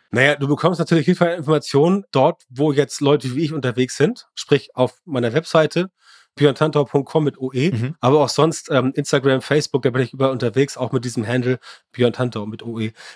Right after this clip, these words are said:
Speaker 1: Es ist immer schwierig, da eine wirklich verbindliche Empfehlung abzugeben, weil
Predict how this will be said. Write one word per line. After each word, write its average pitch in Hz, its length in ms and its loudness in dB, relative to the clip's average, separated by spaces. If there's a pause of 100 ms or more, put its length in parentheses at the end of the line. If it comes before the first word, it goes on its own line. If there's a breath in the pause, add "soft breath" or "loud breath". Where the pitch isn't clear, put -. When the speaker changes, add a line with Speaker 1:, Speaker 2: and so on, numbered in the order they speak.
(100)
Speaker 1:
Es 135 120 4
ist 214 140 4
immer 214 160 6
schwierig, 233 680 0 (140)
da 156 300 4
eine 143 320 -2
wirklich 175 460 -2
verbindliche 170 640 0
Empfehlung 170 440 0
abzugeben, 127 800 -4 (460 loud breath)
weil 156 680 2